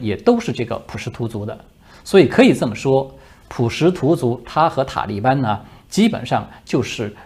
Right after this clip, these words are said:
鱼和水的关系，是非常密切的。事实上呢，由乌兹别克族和塔吉克族等等这些人他们组成的北方联盟啊，曾经是打击塔利班最坚决的力量。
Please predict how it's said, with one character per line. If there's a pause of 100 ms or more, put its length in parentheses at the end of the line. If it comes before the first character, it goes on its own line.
鱼
和
水
的
关
系， (420)
是
非
常
密
切
的。 (880)
事
实
上
呢， (220)
由
乌
兹
别
克
族
和
塔
吉
克
族
等
等
这
些
人
他
们
组
成
的
北
方
联
盟
啊， (380)
曾
经
是 (260)
打
击
塔
利
班
最
坚
决
的
力
量。